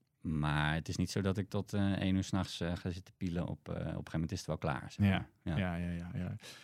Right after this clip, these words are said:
Speaker 2: En hoe belangrijk is werk überhaupt voor jou?
Speaker 1: Ehm, niet per se heel belangrijk, denk ik.
Speaker 2: Nee.
Speaker 1: Nee, het is niet dat ik,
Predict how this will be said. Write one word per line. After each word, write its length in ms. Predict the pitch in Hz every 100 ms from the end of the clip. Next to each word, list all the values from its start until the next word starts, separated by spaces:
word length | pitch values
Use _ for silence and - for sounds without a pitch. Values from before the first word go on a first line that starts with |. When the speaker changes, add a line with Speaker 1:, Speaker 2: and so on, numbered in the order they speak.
| -
Speaker 2:
En 240 | - 127 135
hoe 140 | 139
belangrijk 500 | 180 185 202 190 175
is 140 | - 139
werk 360 | 143 160 131 143
überhaupt 300 | 127 156 -
voor 140 | 98
jou? 220 | 90 82 104 _ _ _ _ _ _ _ _ _ _ _ _ _ _ _ - - - - - - - - - - _ _ _ -
Speaker 1:
Ehm, 640 | 156 175 170 165 165 160 156 - - - _ _ _ _ _ _ _ _ _ _ _ _ _ _ _
niet 260 | 120 139 151 _
per 180 | 135 131
se 100 | 98
heel 280 | 90 92 92
belangrijk, 400 | 110 147 113 85
denk 180 | 82
ik. 220 | - - - _ _ _ _ _ -
Speaker 2:
Nee. 260 | 113 92 - -
Speaker 1:
Nee, 220 | 113 92
het 160 | -
is 80 | -
niet 180 | 90 90
dat 160 | 92
ik, 80 | -